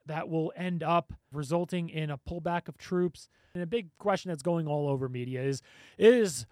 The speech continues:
Vladimir Putin a rational actor? Is he just not mentally stable? What's going on with Vladdy? And yeah, right now, Vladdy is coming across as not a rational actor, as mentally unstable.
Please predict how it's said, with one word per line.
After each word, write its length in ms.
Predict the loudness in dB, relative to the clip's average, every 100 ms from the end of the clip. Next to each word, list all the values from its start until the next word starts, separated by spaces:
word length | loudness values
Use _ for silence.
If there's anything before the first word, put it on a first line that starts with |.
| -2
Vladimir 480 | 2 4 4 2 2
Putin 360 | 2 0 -2
a 60 | -6
rational 520 | -4 -2 -2 -4 -8
actor? 500 | -6 -8 -6 -6 -2
Is 380 | 2 2 2 -4 _ -18 -2
he 320 | 2 4 2
just 300 | -2 -4 -4
not 260 | -4 -4
mentally 380 | -4 -2 0 -2
stable? 560 | -2 -2 0 0 -2 -2
What's 180 | -2 0
going 300 | 0 2 2
on 240 | 0 0
with 160 | -2 -2
Vladdy? 460 | 0 2 0 -8 -2
And 160 | 0
yeah, 160 | 2 4
right 240 | 4 4
now, 240 | 2 0 0
Vladdy 400 | 0 2 2 0
is 220 | -2 -2
coming 300 | 0 0 0
across 480 | 0 0 0 -2 -6 -20 -12
as 300 | -6 -6 -6 -6
not 280 | 0 0 0
a 80 | -2
rational 500 | -2 -2 -4 -4 -4
actor, 420 | -6 -8 -4 -4 -4 _ -4
as 320 | 0 0 -2
mentally 580 | -6 -6 -4 -2 0 0
unstable. 720 | -2 -4 -8 -10 -4 -2 -2